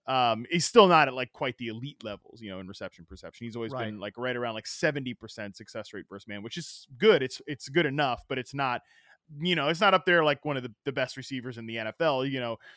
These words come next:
Speaker 1: not like a, a Terry McLaurin type, for example, who's, you know,
Speaker 2: Right.
Speaker 1: way, way up there in terms of success rate versus man press. But, like,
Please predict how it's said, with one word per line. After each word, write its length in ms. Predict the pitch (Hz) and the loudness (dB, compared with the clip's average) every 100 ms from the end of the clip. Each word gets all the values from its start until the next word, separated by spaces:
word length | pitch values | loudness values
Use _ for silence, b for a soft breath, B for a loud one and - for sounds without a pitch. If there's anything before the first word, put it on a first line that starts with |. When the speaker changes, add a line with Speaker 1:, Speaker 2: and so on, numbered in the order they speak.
| b _ | b _
Speaker 1:
not 220 | 127 131 | -6 -2
like 180 | 123 120 | -2 -2
a, 220 | 117 113 | -4 -4
a 60 | 117 | -2
Terry 260 | 175 165 | 4 4
McLaurin 420 | 135 135 147 123 110 | 4 -2 -4 -4 -6
type, 240 | 113 - | -8 -8
for 140 | 113 | -10
example, 500 | 104 98 101 92 87 | -10 -10 -12 -10 -10
who's, 160 | 110 107 | -10 -8
you 140 | 113 | -8
know, 80 | 110 | -6
Speaker 2:
Right. 160 | 117 107 | -6 -4
Speaker 1:
way, 200 | 147 139 | -2 -2
way 220 | 120 107 | -4 -8
up 140 | 107 - | -10 -12
there 160 | 104 | -16
in 60 | 98 | -16
terms 240 | 98 98 | -20 -20
of 40 | - | -20
success 320 | 107 - 107 | -18 -14 -12
rate 120 | 104 | -12
versus 220 | - 107 110 | -10 -12 -10
man 140 | 101 | -12
press. 240 | - 101 | -10 -12
But, 100 | - | -4
like, 220 | 151 147 | 0 0